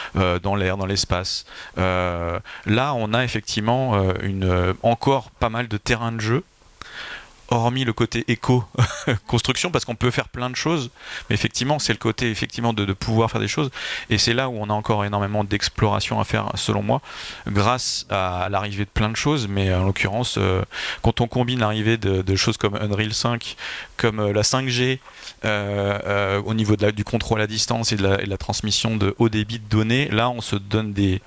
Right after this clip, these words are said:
perspectives, euh, de, d'outils de prise de vue qui peuvent être vraiment, vraiment dingues. Voilà.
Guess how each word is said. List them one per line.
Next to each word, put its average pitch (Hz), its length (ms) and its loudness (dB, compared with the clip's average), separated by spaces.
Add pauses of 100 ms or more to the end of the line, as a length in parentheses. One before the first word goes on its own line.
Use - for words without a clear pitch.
(120)
perspectives, 120 800 -2 (640)
euh, 92 360 6
de, 98 360 2
d'outils 131 560 0 (120)
de 107 60 4
prise 107 260 0
de 104 100 4
vue 107 200 2
qui - 120 -4
peuvent 98 200 2
être 95 100 0
vraiment, 95 640 -2
vraiment 95 340 0
dingues. 92 180 0 (360)
Voilà. 107 220 0